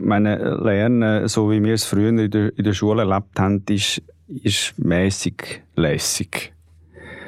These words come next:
Und wenn ich jetzt zum Beispiel meiner Frau zugeschaut habe und gesagt, ich will Spanisch lernen, hat über die Plattform irgendwo auf dieser Welt eine ganz lässige Dame, wo, wo in, in Ecuador gehockt ist, für achtzehn Franken mit ihr pro Stunde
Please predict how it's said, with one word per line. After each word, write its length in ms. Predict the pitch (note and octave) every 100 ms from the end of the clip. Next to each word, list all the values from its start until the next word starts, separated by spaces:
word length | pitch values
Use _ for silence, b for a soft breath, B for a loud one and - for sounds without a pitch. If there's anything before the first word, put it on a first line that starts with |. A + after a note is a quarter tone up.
| B B B _
Und 540 | A2 G2 G2+ G2+ G2 A#2+
wenn 160 | G2+
ich 100 | G2+
jetzt 120 | G2 -
zum 80 |
Beispiel 220 | G2+ - G2
meiner 240 | G2+ G#2
Frau 320 | G#2 G2 G#2+
zugeschaut 760 | A2 G#2+ G#2+ - G2+ G#2 G2+ G#2
habe 120 | G2+
und 140 | G2+
gesagt, 220 | - G2
ich 100 | G#2
will 120 | A2 -
Spanisch 420 | - F#2+ G#2 -
lernen, 380 | F2+ F#2+ G2+ F#2
hat 180 | F#2+
über 140 | G2+ G2
die 80 | -
Plattform 800 | E2+ G2 - F#2+ F#2+ G2 G2 F#2+
irgendwo 400 | G2+ G2+ G2 G2+
auf 140 | -
dieser 260 | G2+ G2+ F#2+
Welt 400 | F2+ G2+ - G2+
eine 180 | F#2+
ganz 380 | F#2+ G2+ C3+ -
lässige 500 | G2+ G2 A#2+ - A2+
Dame, 400 | F2+ E2+ A2+ A2
wo, 260 | F#2+ F#2+ F#2+
wo 200 | - F#2+
in, 240 | F#2+ F#2 F#2
in 280 | F#2 F#2 F#2
Ecuador 500 | - A2+ G#2 G#2 G2+
gehockt 460 | G2+ F#2+ - G2
ist, 200 | G2+ F#2+
für 220 | - F2+
achtzehn 280 | F2+ - G2
Franken 420 | F2+ E2+ F#2+ -
mit 140 | F#2+ F2+
ihr 180 | F#2 F#2+
pro 160 | G#2
Stunde 540 | G2 F2+ F2+ F#2+ F2+